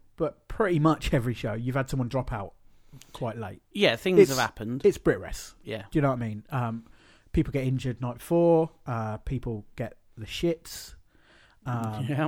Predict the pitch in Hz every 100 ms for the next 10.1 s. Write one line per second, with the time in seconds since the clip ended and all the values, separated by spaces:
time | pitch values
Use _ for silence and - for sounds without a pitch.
0 | 127 - - 156 - 151 117 123 - 127
1 | 123 131 123 151 143 147 151 147 151 -
2 | - - 135 127 127 147 131 131 - -
3 | - 175 190 - 185 190 254 - - -
4 | - - - - _ - _ 127 127 117
5 | 113 107 _ _ _ _ _ 131 123 113
6 | 107 _ _ _ _ _ _ _ _ _
7 | _ - 135 117 - 165 175 - 180 233
8 | 202 170 147 143 135 131 123 123 120 120
9 | - 113 - 120 113 - - 107 110 104
10 | 87